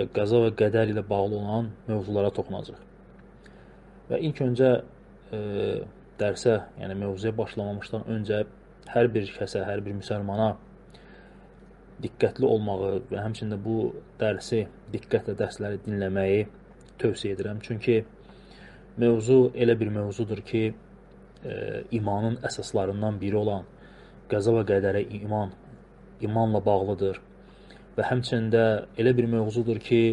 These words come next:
e, şəriətimizdə, dinimizdə ağır mövzulardan biridir və başa düşülməsi də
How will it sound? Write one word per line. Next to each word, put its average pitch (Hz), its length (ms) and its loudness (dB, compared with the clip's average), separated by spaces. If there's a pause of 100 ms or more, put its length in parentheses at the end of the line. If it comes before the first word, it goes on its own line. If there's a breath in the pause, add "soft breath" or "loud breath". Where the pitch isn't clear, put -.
(320)
e, 110 260 -8 (1120)
şəriətimizdə, 107 800 -4
dinimizdə 101 640 -2 (800 loud breath)
ağır 117 380 4
mövzulardan 101 720 0
biridir 92 420 -2 (720 loud breath)
və 101 180 -2 (100)
başa 110 300 -4
düşülməsi 107 580 -2
də 104 180 0